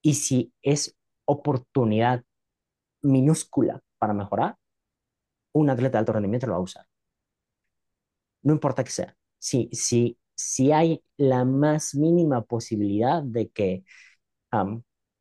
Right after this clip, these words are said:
tomar magnesio ayude a, a disminuir punto un segundos los cien metros planos, lo vas a tomar. No te hace nada, porque no te arriesgas.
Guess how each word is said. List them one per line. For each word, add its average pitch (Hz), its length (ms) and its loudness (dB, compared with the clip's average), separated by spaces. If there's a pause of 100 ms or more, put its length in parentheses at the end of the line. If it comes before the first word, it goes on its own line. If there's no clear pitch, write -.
(1000)
tomar 131 600 0
magnesio 110 720 -4 (640)
ayude 123 520 2
a, 107 180 0 (340)
a 117 180 0
disminuir 113 500 0
punto 139 320 2
un 147 180 2
segundos 117 680 -2
los 92 160 -8
cien 135 160 -4
metros 110 300 -8
planos, 208 400 -6 (540)
lo 107 140 2
vas 110 200 0
a 123 80 -4
tomar. 87 220 -6 (1120)
No 101 120 -4
te 95 80 -8
hace 98 100 -6
nada, 269 300 -4 (520)
porque 113 160 -2
no 113 100 0
te 131 80 0
arriesgas. 196 360 -2